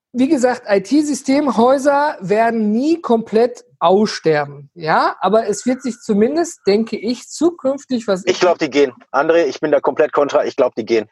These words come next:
Speaker 1: Nein, glaub ich nicht. Ich glaube, es wird sich auslagern, weil, ähm, große Konzerne haben natürlich ihre eigenen Abteilungen oder haben das outgesourced. Es wird immer Großkunden geben,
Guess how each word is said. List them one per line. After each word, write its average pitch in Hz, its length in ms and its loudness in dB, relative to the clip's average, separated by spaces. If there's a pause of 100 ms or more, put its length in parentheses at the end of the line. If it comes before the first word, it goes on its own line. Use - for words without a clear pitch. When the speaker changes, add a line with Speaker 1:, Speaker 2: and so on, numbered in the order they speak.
(540)
Speaker 1:
Nein, 180 260 0
glaub 185 160 2
ich 190 140 -6
nicht. 170 240 -8
Ich 165 100 -20
glaube, 277 300 2
es - 160 -4
wird 302 160 -2
sich - 220 -12
auslagern, 294 840 0 (320)
weil, 240 360 2
ähm, 214 320 0
große 277 320 0
Konzerne 247 460 0
haben 233 140 0
natürlich 226 360 -2
ihre 190 200 2
eigenen 277 360 0
Abteilungen 240 480 0
oder 208 120 2
haben 196 140 0
das 170 140 -8
outgesourced. 233 600 0
Es 208 140 -8
wird 196 100 0
immer 262 260 0
Großkunden 240 640 -2
geben, 247 420 0